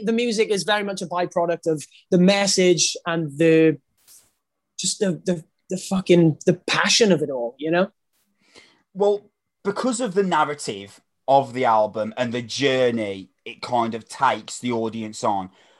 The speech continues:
Speaker 2: I found myself questioning every time I've listened to it, and I've tried to actually figure it out for myself as a listener, and I genuinely can't.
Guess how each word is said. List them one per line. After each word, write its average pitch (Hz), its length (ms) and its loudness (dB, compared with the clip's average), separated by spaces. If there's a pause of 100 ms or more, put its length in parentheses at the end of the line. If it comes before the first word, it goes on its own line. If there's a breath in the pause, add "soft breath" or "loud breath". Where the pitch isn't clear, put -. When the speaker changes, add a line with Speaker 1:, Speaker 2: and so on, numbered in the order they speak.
(200 soft breath)
Speaker 2:
I 190 260 4
found 160 400 2
myself 147 480 0
questioning 104 640 -6 (160)
every 156 260 0
time 160 220 -2
I've 127 120 -2
listened 117 280 -8
to 131 120 -2
it, 127 100 -2
and 127 80 -2
I've 123 140 -2
tried 160 420 0
to 156 100 -2
actually 123 200 -10
figure 135 300 -6
it 120 60 0
out 123 160 -4
for 127 80 -12
myself 117 400 -6
as 117 100 -12
a 120 40 -12
listener, 104 400 -12 (280 loud breath)
and 123 120 -2
I 123 60 2
genuinely 131 520 -2
can't. 113 360 -2